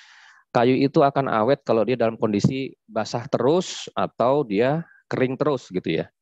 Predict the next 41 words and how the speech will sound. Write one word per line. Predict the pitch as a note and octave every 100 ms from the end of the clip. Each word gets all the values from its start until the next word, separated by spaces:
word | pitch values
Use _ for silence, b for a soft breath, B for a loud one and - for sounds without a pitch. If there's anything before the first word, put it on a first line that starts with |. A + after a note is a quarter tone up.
| _ _ _ _ _ _ _ _
Tapi | - A#2+ B2+
kalau | B2
dia | A#2 A2
basah | G#2+ A2+
kering, | - A#2 A2
basah | G#2 A2
kering, | G#2 A#2+ C3
jadi | F#2 G#2+ -
itu, | C#3+
itu | A#2+ C#3+ -
cepat | - F#2 F#2+
lapuk | - -
begitu | - - -
ya. |
Jadi | - G#2+
memang | A2+ B2+ -
itu, | F#2+ F#2 G2
itu, | B2
itu | G#2 A#2+ A2
sifatnya | - G2+ - - F#2+
kayu. | F2+ F2 F2 -
Ketika | F#2 - F#2+ G2 G2
dia | G2 F#2
terpapar | G#2 - F#2 - G2 F#2 - _ b b b b
hujan | - G2 G2+ A2 G#2+ G#2 G2+ -
dan | - G2+ G2 F#2+ F2 -
panas | G2 G#2 A2 -
secara | - F#2+
bergantian, | - F#2 F2 F#2+ A#2 G#2+
maka | F#2 G#2
dia | G#2+
cepat | - - G2
lapuk. | - _ -
Tapi | -
ketika | B2+ A2+ G#2+ -
dia | F#2+ G2+ G#2 F#2+ - _ _ _ -
makanya | F#2+ G2+ A#2+
itu | A#2+
kan | C#3+ B2
banyak | - - G#2+ F2
struktur, | - A2+ - A2 A2 A#2 A#2+ A#2